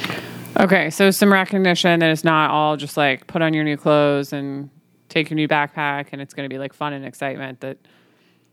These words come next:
there's some things that are some legitimate stressors. There's some things that are,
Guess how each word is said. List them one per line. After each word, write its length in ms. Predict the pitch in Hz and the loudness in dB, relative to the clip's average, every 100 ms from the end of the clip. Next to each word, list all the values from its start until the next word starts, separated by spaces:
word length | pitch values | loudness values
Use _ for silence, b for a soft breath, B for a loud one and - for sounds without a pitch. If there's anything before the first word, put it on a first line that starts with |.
| _ - | _ -6
there's 280 | 160 156 | -4 -4
some 200 | - 147 | -4 -8
things 300 | 131 147 139 | -6 -6 -6
that 120 | 143 139 | -8 -6
are 140 | 139 | -8
some 240 | - 190 | -8 -4
legitimate 460 | 190 196 208 196 170 | -2 0 0 2 -2
stressors. 600 | - 175 160 165 160 160 | 2 0 2 -2 -2 -4
There's 240 | 156 147 | -4 -6
some 120 | 151 156 | -6 -8
things 280 | 151 147 | -6 -8
that 140 | - 143 | -6 -6
are, 280 | 143 143 | -4 -6